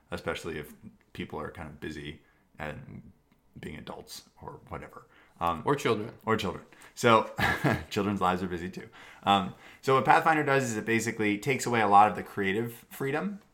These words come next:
Speaker 1: uh, but it gives you that same sense of character progression and cooperation that makes a lot of Dungeons and Dragons really fun.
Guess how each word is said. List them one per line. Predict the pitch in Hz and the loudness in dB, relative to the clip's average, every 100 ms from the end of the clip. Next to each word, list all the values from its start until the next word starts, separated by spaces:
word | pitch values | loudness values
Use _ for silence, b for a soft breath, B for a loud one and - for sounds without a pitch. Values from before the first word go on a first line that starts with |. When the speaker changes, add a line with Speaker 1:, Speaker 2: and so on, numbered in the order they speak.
| _ - | _ 0
Speaker 1:
uh, | 92 87 | 2 2
but | 87 107 | 0 -2
it | 104 95 | -2 -4
gives | 87 123 117 | 0 0 2
you | 113 | 0
that | 101 92 - | 2 2 0
same | - 98 92 | -4 -2 -2
sense | - 90 85 | -4 -6 -6
of | - 85 85 - | -6 -4 -4 -6
character | 110 107 113 107 | -2 0 0 -6
progression | - 104 104 101 104 98 98 98 95 | -4 -4 -2 -2 -2 0 0 -2 -4
and | 90 87 | -8 -6
cooperation | - 85 - 87 82 - 117 156 147 b b b | -2 -2 -2 -6 -6 -6 -6 -6 -14 b b b
that | 101 95 | -6 -2
makes | 92 87 - - - | -2 -2 -6 -8 -4
a | 87 | -2
lot | 90 92 90 | 6 6 6
of | 80 | 0
Dungeons | 80 80 | -10 -10
and | 82 | -12
Dragons | 78 78 76 | -10 -10 -10
really | 80 | -14
fun. | 78 80 78 | -12 -12 -12